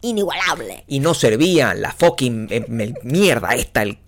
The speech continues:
Speaker 2: control,
Speaker 1: El control
Speaker 2: que
Speaker 1: de
Speaker 2: te
Speaker 1: los
Speaker 2: permite
Speaker 1: slides.
Speaker 2: pasar de un slide a otro. ¿Qué tuve que hacer yo? Salir corriendo como alma que lleva el diablo para detrás del backstage.
Speaker 1: <laughs>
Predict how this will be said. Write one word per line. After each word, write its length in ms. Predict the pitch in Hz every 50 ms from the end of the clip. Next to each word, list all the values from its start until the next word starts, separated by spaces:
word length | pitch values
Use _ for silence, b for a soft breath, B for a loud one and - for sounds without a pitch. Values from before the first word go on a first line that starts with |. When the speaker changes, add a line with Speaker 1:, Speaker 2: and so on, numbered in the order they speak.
| _ - -
Speaker 2:
control, 320 | - 113 - - 185 - 247
Speaker 1:
El 100 | - -
control 520 | 254 254 247 - - - 269 277 269 285
Speaker 2:
que 60 | - -
Speaker 1:
de 60 | 254
Speaker 2:
te 60 | 240
Speaker 1:
los 100 | - 330
Speaker 2:
permite 560 | - - 113 104 123 170 247 254 - - 131
Speaker 1:
slides. 120 | - - -
Speaker 2:
pasar 440 | - 104 - - 147 143 143 151
de 280 | 165 165 156 139 143 147
un 140 | 170 175 170 156
slide 400 | 139 147 143 147 147 143 139 131
a 80 | 117 104
otro. 240 | 101 104 - -
¿Qué 140 | - 185 196
tuve 180 | - 254 247 240
que 80 | 214
hacer 160 | 208 - 208 190
yo? 220 | 208 190 - B B B B
Salir 380 | - - 160 202 247 247 208 -
corriendo 460 | - 170 165 202 214 190 175 160 160
como 200 | 156 156 180 214
alma 340 | 202 185 170 156 156 147 139
que 100 | 135 139
lleva 280 | 175 196 190 160 143
el 180 | 135 123 127 127
diablo 460 | 131 175 220 165 160 147 143 135 135
para 180 | - 127 123 113
detrás 540 | 117 120 - - 208 220 202 - - - -
del 220 | 135 127 113 117 117
backstage. 560 | 170 233 226 - - 494 - - - - -
Speaker 1:
<laughs> 460 | - - - 605 - - - 494 B